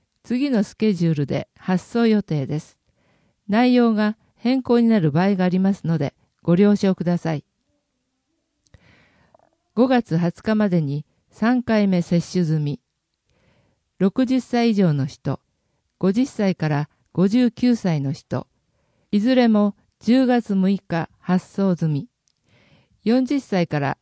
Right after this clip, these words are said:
四十九歳の人。十月中旬発送予定。五月三十一日までに三回目接種済み。六十歳以上の人。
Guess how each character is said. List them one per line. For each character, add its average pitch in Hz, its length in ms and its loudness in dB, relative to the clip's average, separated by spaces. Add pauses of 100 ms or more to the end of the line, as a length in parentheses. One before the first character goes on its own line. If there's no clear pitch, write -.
四 233 260 2
十 165 160 0
九 196 220 0
歳 151 240 -4
の 135 120 -4
人。 - 320 -8 (720)
十 254 240 2
月 240 280 -2
中 208 300 2
旬 180 260 0
発 170 260 -4
送 208 260 0
予 180 140 2
定。 120 340 -8 (1400)
五 240 120 2
月 262 200 0
三 233 340 -2
十 170 100 0
一 156 240 -2
日 202 220 -4
ま 180 140 -2
で 151 120 -4
に 139 240 -8 (180)
三 233 320 -2
回 214 220 -2
目 196 120 0
接 175 200 -2
種 175 240 -4
済 160 120 -4
み。 147 220 -6 (1300)
六 226 300 0
十 247 140 -2
歳 226 300 -2
以 214 40 0
上 185 200 0
の 143 140 -4
人。 - 340 -8